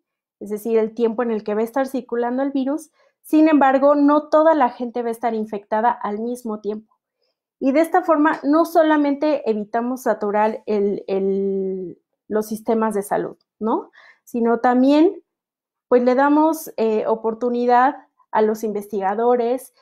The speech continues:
y a otro personal que está tratando de entender cómo es este virus,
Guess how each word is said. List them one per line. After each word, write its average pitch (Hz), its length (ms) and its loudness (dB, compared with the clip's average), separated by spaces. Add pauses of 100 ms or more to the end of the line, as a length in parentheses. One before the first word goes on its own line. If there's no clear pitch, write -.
(180)
y 226 80 -2
a 240 80 4
otro 269 200 -2
personal 240 600 -4
que 269 80 -10
está 285 240 -4
tratando 302 440 -2
de 285 80 -4
entender 233 580 -4 (160)
cómo 285 340 0
es 262 200 -4
este 220 260 -4
virus, 220 420 -6